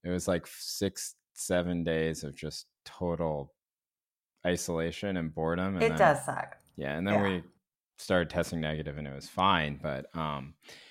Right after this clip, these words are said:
Speaker 1: yeah, uh, there's, like, a surge here and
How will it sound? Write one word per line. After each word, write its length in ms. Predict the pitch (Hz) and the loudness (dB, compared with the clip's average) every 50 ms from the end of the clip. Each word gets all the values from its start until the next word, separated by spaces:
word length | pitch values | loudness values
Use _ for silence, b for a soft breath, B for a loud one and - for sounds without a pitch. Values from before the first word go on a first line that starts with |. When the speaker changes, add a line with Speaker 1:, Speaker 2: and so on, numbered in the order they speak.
| B B B B B B B _ | B B B B B B B _
Speaker 1:
yeah, 440 | - 117 123 131 127 107 90 85 95 - _ - | 4 8 10 12 12 12 10 8 2 -6 _ 2
uh, 580 | 107 104 104 101 101 98 98 95 92 95 - - | 6 8 10 10 10 10 10 8 6 4 0 -2
there's, 320 | 107 98 110 117 120 - | 0 4 4 6 6 6
like, 140 | 131 113 98 | 6 4 4
a 60 | 98 | 4
surge 440 | - - - 104 101 104 104 95 - | 2 4 6 6 6 6 6 4 0
here 400 | - - 92 92 95 98 104 107 | 0 0 2 4 6 6 6 6
and 340 | 104 98 92 85 87 90 - | 6 4 4 2 0 -2 -4